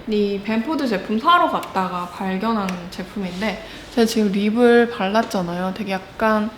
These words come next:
발색이 좀 되는 핑크빛 느낌으로 발랐는데, 그 후즈라는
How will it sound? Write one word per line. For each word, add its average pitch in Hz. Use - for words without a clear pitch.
발색이 311
좀 320
되는 202
핑크빛 392
느낌으로 208
발랐는데, 190
그 208
후즈라는 233